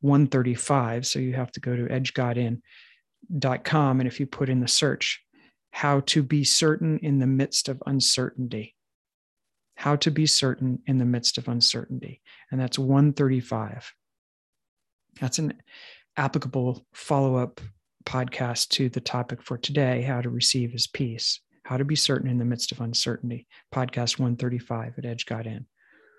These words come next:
Because we're living in a society that has a spirit of doubt, and it's very difficult, very difficult to have peace in the midst of uncertainty. So Jesus jumps in to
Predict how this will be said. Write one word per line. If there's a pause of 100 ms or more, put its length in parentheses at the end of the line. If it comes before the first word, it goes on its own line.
(400)
Because
we're
living
in
a
society (880)
that
has
a
spirit
of
doubt, (560)
and
it's
very
difficult,
very
difficult
to
have
peace (300)
in
the
midst (500)
of
uncertainty. (400)
So
Jesus
jumps
in (560)
to